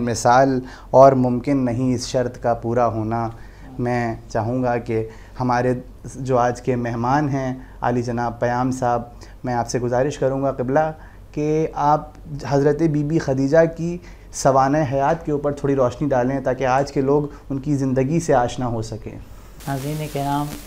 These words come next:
Speaker 2: जनाब खदीजा सलामुल्लाह अलैहा की शख्सियत एक ऐसी नुमायाँ शख्सियत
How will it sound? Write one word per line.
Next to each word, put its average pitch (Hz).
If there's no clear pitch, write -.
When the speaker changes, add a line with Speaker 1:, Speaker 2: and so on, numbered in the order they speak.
Speaker 2:
जनाब 143
खदीजा 135
सलामुल्लाह 127
अलैहा 123
की 135
शख्सियत 143
एक 139
ऐसी 131
नुमायाँ 131
शख्सियत 123